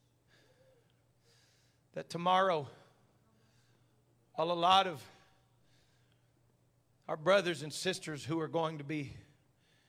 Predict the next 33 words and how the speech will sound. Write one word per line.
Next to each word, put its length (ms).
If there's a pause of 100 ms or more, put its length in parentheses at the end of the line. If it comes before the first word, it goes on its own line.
(580)
brought 240
in, 240
I 80
don't 80
have 120
time 220
to 60
go 160
there. 120
You 140
heard 140
me 80
preach 280
a 40
hundred 180
forty-four 380
thousand. 400 (1600)
But 120
somehow 340
you, 180
you, 240
you, 300
you 80
gotta 200
deal 220
with 140
all 160
Israel, 320
be 100
saved, 340
or 40
you 100
don't. 300